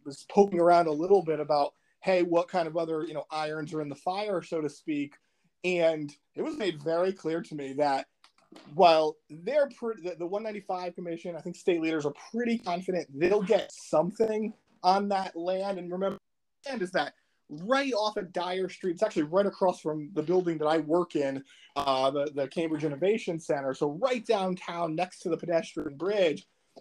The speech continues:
But we're talking going from, this guy wanted to build forty-seven stories, wanted to spend hundreds of millions of dollars. And I was told, "Yeah, you know, you'll probably see ten, fifteen story building. You'll see some p-, apartments. Hopefully you get a commercial tenant."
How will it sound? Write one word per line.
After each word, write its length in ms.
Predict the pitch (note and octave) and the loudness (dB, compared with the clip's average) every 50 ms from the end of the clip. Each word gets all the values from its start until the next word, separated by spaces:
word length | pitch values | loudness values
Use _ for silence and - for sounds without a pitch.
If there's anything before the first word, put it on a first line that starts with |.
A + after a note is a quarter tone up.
| - _ - | -20 _ 6
But 220 | A3 G#3 A#3 - - _ _ _ _ _ _ _ _ - D3+ D#3 - | 6 6 6 6 0 _ _ _ _ _ _ _ _ -20 -20 -16 -14
we're 240 | D#3+ F3 G#3+ D4 D#4+ | -8 -4 -2 -2 0
talking 380 | D#4 D#4+ C#4 C4+ C4 G#3+ G3+ F3+ | 0 0 0 0 -2 -4 -2 0
going 280 | F#3+ G3 F#3+ G3 G3 | 0 0 0 -2 -4
from, 360 | - - F#3+ F3 E3+ D#3+ D#3 - _ _ | -4 -2 -2 -2 -2 -4 -8 -14 _ _
this 160 | - D4+ - | -6 -6 -4
guy 140 | - C#4 B3 | -2 0 0
wanted 280 | G#3+ G#3+ G#3 G3 G3+ G3 | 0 0 -2 -4 -6 -10
to 80 | F3 | -8
build 200 | E3 E3+ D#3 D3+ - _ _ | -8 -8 -8 -8 -10 _ _
forty-seven 640 | - - - D4+ C#4+ C#4 - - A#3 G#3 G3 G3 G3 | -6 -6 -4 -2 -4 -4 -2 0 0 0 0 -2 -4
stories, 480 | G3 - - F#3+ F#3 F3+ F3+ F3 E3+ E3+ | -6 -6 -6 -6 -4 -2 -2 -4 -4 -2
wanted 240 | E3+ E3 D#3+ - | -2 -2 -2 -2
to 80 | D#3+ D3+ | -4 -4
spend 240 | D3 - - C3+ C#3 | -4 -6 -8 -10 -10
hundreds 560 | C3+ - - B3 C4 C4+ B3 B3+ A#3 G3+ G3 | -10 -8 -4 -2 0 2 2 0 0 -2 -2
of 120 | G3 E3+ | -4 -4
millions 380 | D#3 E3+ E3 D#3+ D#3 D#3 D#3 E3+ | -2 0 0 0 0 0 -2 -4
of 80 | D3+ D3+ | -2 0
dollars. 520 | E3 E3 F3 F3+ D#3 C#3 C3+ C3 C3 - _ - _ _ _ _ _ | 2 4 4 4 4 4 4 2 0 -4 _ -20 _ _ _ _ _
And 180 | - E3+ E3+ F3 | 4 4 6 6
I 120 | F#3+ A3+ | 4 2
was 160 | B3 B3 B3+ | 0 -2 -2
told, 260 | - F#3 E3 D3+ D3+ D3+ _ _ _ _ _ _ _ - | -2 -2 -2 -2 -4 -8 _ _ _ _ _ _ _ -4
"Yeah, 280 | F3 G3 G3 F#3+ F#3 F3+ E3+ D#3 _ | -2 0 0 0 -2 -4 -6 -10 _
you 160 | D#3+ F3 F#3 | -12 -10 -8
know, 180 | E3 D#3 D#3 D#3 | -6 -6 -6 -4
you'll 140 | D#3 F3 F#3+ | -4 -4 -4
probably 540 | F#3+ - A#3+ A3 G#3+ G#3 G3 F#3+ F#3+ F3+ E3 | -2 0 0 2 2 2 2 2 0 -2 -4
see 520 | - - - F3+ F3 E3+ E3 E3 D#3+ D#3+ - - _ _ _ - | -4 -2 0 0 0 2 2 2 2 0 -2 -6 _ _ _ -16
ten, 500 | - - F3+ E3+ E3+ E3+ E3 E3 E3 E3 | -6 -2 -2 0 0 0 -2 -6 -8 -8
fifteen 540 | - - E3 E3 - - - F3+ E3 E3 | -8 -8 -8 -8 -10 -10 -8 -6 -4 -4
story 460 | E3 - - - E3+ E3 E3 E3 D#3+ D3+ | -6 -6 -4 -2 0 0 2 2 2 0
building. 640 | D3+ D#3 D#3 D#3 D3+ D#3 D#3+ D#3 D#3 D3+ D3+ D3+ - - - - _ _ | 2 2 0 2 2 2 2 2 0 -2 -4 -8 -10 -16 -20 -20 _ _
You'll 120 | - B3+ | -2 -2
see 160 | - - A#3 G#3 | 0 2 0 2
some 260 | G#3+ A3+ G3+ G3 F#3 | 2 2 0 0 -2
p-, 200 | - - - G3 F#3 | -4 -4 -2 -2 -2
apartments. 640 | F3+ - - G#3 F#3 F3+ E3+ E3+ E3+ E3+ E3 E3+ | -4 0 2 2 4 4 2 0 -2 -2 -2 -2
Hopefully 380 | - F3+ F3+ - - F3+ E3+ - | -2 -2 -2 0 0 0 0 0
you 80 | F3+ | 2
get 120 | E3 E3+ E3 | 2 2 2
a 60 | D#3+ | 2
commercial 500 | - F3 D#3 D#3 E3 E3+ - - E3 D3+ | 0 -2 -2 0 -2 -2 -2 -4 -6 -6
tenant." 400 | - - F#3 F3 E3 D#3+ D#3 | -4 -4 -4 0 0 0 0